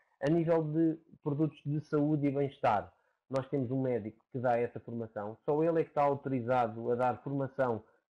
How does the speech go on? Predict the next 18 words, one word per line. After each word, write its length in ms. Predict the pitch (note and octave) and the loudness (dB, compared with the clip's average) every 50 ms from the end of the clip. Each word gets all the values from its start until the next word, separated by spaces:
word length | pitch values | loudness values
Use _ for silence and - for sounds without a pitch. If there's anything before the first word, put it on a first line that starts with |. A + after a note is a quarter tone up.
| _ _ | _ _
sobre 260 | - D#3+ D#3+ C#3 C3+ C3 | -2 0 0 0 0 -2
os 60 | A#2+ | -2
nossos 260 | C3+ C#3 C3 - - | -2 -2 -4 -4 -8
produtos. 440 | _ - A#2 A2 G#2+ G#2 A2 - _ _ | _ -10 -8 -8 -8 -8 -10 -12 _ _
Nós 300 | B2+ C3 C3+ C3+ C3 C3 | -4 -2 0 0 -2 -4
somos 260 | - C3+ B2+ B2 A#2+ - | -6 -8 -8 -8 -8 -8
parceiros, 560 | - B2+ A#2 - - B2+ A#2+ A#2 G#2+ G#2 - - _ _ _ _ _ _ | -8 -8 -6 -4 -2 0 0 0 0 -2 -8 -14 _ _ _ _ _ _
não, 400 | - B2 C3 C3 B2+ A#2+ A#2 A2 | -6 -4 -2 0 0 0 -2 -2
não 240 | A2+ B2 C3 B2+ B2 | -2 -2 -2 -2 0
damos, 300 | A#2+ B2+ B2 A#2+ A2+ G#2+ - - - | 0 0 0 0 -2 -4 -8 -12 -10
eh, 400 | A#2+ A2+ G#2 G#2 G2+ G2 G2 F#2 - _ _ _ _ _ _ | -8 -6 -6 -6 -6 -8 -10 -14 -16 _ _ _ _ _ _
formação 460 | C#3 C3+ C3+ C3 B2+ - B2+ A#2+ A2+ | -4 -2 -2 -2 -2 -2 -2 -2 -2
sobre 240 | - B2+ A#2+ A#2+ A#2+ | -2 -2 -4 -4 -4
os 40 | - | -6
produtos 340 | B2 A2+ A2+ A#2+ A2+ - | -8 -8 -8 -8 -10 -8
de 80 | B2+ B2+ | -6 -6
nutrição, 600 | B2+ A#2+ B2 A#2+ A#2+ - _ B2+ A#2+ A#2+ A2 G#2+ - _ _ _ _ _ _ | -6 -6 -6 -8 -8 -6 _ -2 -2 -2 -4 -6 -10 _ _ _ _ _ _
eh, 200 | - A2 A2 A2 | -8 -6 -6 -6